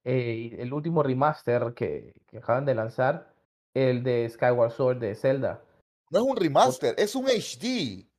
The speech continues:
Speaker 2: No lo
Speaker 1: Exacto,
Speaker 2: hicieron, no es como el
Speaker 1: exacto, o
Speaker 2: Link's
Speaker 1: sea,
Speaker 2: Awakening.
Speaker 1: exacto, no es una remasterización. Digo, no es un remake, es un remaster, pues, se puede decir así.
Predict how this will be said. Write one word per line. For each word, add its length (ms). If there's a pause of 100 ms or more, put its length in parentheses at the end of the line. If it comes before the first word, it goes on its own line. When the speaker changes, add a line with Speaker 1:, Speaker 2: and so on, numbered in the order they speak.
(460)
Speaker 2:
No 200
lo 120
Speaker 1:
Exacto, 240
Speaker 2:
hicieron, 480
no 60
es 60
como 200
el 100
Speaker 1:
exacto, 0
o 40
Speaker 2:
Link's 140
Speaker 1:
sea, 120
Speaker 2:
Awakening. 720
Speaker 1:
exacto, 340
no 100
es 60
una 160
remasterización. 1200 (720)
Digo, 320
no 220
es 80
un 140
remake, 480
es 100
un 100
remaster, 560
pues, 460 (160)
se 80
puede 220
decir 180
así. 340